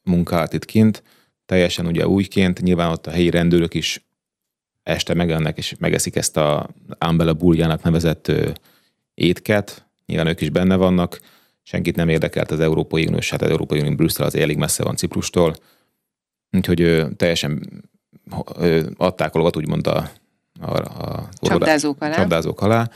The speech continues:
Speaker 1: Viszont ahogy megjelentünk, nyilván mi is elkezdtük őket hívogatni, hogy hát az Európai Uniós jogokra hivatkozva, hogy jö-, jöjjenek ki és tegyenek valamit. Eleinte a helyi rendőröket, tehát a,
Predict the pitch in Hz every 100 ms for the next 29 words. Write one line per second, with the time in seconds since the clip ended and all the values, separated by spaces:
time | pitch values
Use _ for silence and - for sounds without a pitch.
0 | - - _ - 98 101 98 107 90 90
1 | 95 110 98 92 85 85 85 90 87 90
2 | 92 90 82 82 101 101 92 87 82 80
3 | 82 80 82 80 82 78 80 76 87 78
4 | - 80 82 - - 78 80 80 - 87
5 | 82 80 - - 80 78 - 85 73 -
6 | 101 104 98 95 - _ _ _ _ _
7 | - 92 87 85 80 80 76 76 92 95
8 | 95 92 92 92 85 80 78 - 76 -